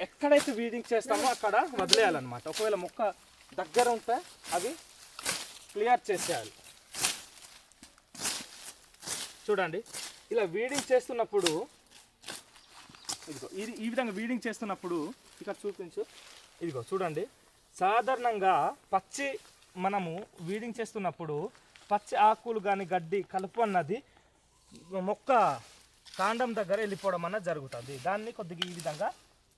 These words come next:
పక్కన ఈ విధంగా తీసుకొని మొక్కని ఫ్రీగా ఉంచాలన్నమాట. అక్కడ ఉన్న చీడపీడలు కూడా ఆ ఆకులు ఎండుతూ ఎండుతూ ఈ కా-, మనం నాటుకున్న కాఫీ మొక్కలకి సోకే అవకాశం అనేది ఎక్కువ కనిపిస్తూ ఉంటుంది.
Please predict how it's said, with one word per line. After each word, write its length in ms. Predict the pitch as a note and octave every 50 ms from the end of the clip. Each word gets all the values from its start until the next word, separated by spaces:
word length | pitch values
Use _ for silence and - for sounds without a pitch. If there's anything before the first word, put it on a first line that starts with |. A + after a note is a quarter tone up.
| - -
పక్కన 340 | G#3 - - - C4 A#3 G#3
ఈ 80 | G3
విధంగా 280 | F#3+ E3+ D3+ F3+ G3+ B3 -
తీసుకొని 420 | - G3 G3 - - - F3+ F3 G#3 A#3 G#3
మొక్కని 320 | F3+ - - F#3+ F#3+ B3 D4+ - - - - _ _ _ _ -
ఫ్రీగా 320 | F#3+ F3+ A3 B3 C4 G#3+ B3
ఉంచాలన్నమాట. 680 | G#3+ G3 - G#3+ F#3 D#3 C#3+ C3 C3 B2+ A#2 A2+ - - - - - - - - - - - - - _ _ _ _ _ _ _ - -
అక్కడ 220 | - F#3 - A#3+ A3+ A3+
ఉన్న 100 | A3 G#3 - -
చీడపీడలు 560 | G#3+ A3+ A#3 B3 - - A#3+ G#3+ A3 A3 G#3+ - -
కూడా 360 | G3 G3 G3 F3+ D3+ D#3+ G#3 - _ _ _ _ _ _ _ _ _ _ _ _ _ _ _ - -
ఆ 80 | F#3 F3+ F3 E3 C#3+ D#3 F#3+
ఆకులు 240 | G#3+ G#3+ - A3+ G3+
ఎండుతూ 340 | G3 G3 G3 A3 - A3+ A3
ఎండుతూ 580 | G3+ F#3+ F#3 G3 - - F3+ D#3 C#3+ E3 A3 B3+ _ _ _ _ -
ఈ 140 | F3+ F#3 E3+ - -
కా-, 160 | - G3 G3 F#3 F#3
మనం 180 | F#3+ G3+ G3+ G3
నాటుకున్న 320 | G3 F#3+ - - G3+ F3
కాఫీ 300 | - - G3 F#3 - A3
మొక్కలకి 460 | G3+ F#3+ F#3 - F#3+ E3+ E3+ - - -
సోకే 300 | - F3+ E3 - G#3 G3+ G3+ F3+ - D#3 D#3+
అవకాశం 440 | E3 D#3+ - F3+ F3 - F#3+ E3 D#3
అనేది 200 | D#3 D#3 F#3+ G#3+
ఎక్కువ 240 | F#3 - - A3
కనిపిస్తూ 540 | A3 - A3 F#3+ F3+ - D#3+ D3 - - D3
ఉంటుంది. 420 | B2 A#2 - B2+ A#2 C#3 D3 C3+